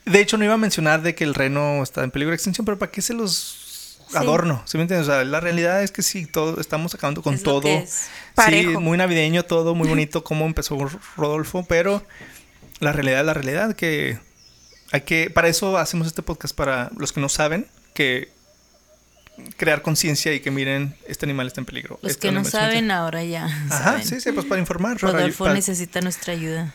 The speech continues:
Speaker 1: para tratar de entretener un rato con, con datos y con chistecillos, historias y todo, pero más que nada es para, para informar, ¿verdad?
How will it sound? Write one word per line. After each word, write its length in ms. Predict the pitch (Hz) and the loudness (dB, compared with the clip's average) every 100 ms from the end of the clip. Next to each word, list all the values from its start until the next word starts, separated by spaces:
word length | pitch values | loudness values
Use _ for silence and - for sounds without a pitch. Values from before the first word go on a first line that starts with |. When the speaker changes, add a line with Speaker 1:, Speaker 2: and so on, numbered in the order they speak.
| - | 0
Speaker 1:
para 280 | - 165 165 | 4 6 4
tratar 280 | 160 147 175 | 2 2 2
de 80 | 208 | 2
entretener 420 | 202 175 160 151 | 2 2 2 2
un 140 | 170 | 2
rato 300 | 190 160 214 - | 2 0 -2 -2
con, 280 | 175 147 131 | 0 0 0
con 200 | 143 143 | 0 0
datos 420 | 135 - 165 185 | 0 -2 -4 -2
y 60 | |
con 160 | 156 135 | -2 -4
chistecillos, 640 | - - - 147 135 143 | -4 -6 -4 -4 -2 -2
historias 380 | 147 - 135 160 | -2 -2 -2 -2
y 40 | 175 | 2
todo, 240 | 170 175 | 2 2
pero 260 | 196 170 170 | 2 2 2
más 300 | 160 165 - | 2 2 0
que 100 | 170 | 2
nada 260 | 156 160 | 2 2
es 100 | 151 | 0
para, 460 | - 165 156 135 117 - - | 0 0 2 0 -2 -8 -4
para 120 | 151 131 | 0 2
informar, 460 | 127 123 123 117 - - | 0 0 0 -2 -4 -14
¿verdad? 340 | - 127 123 | -8 -6 -6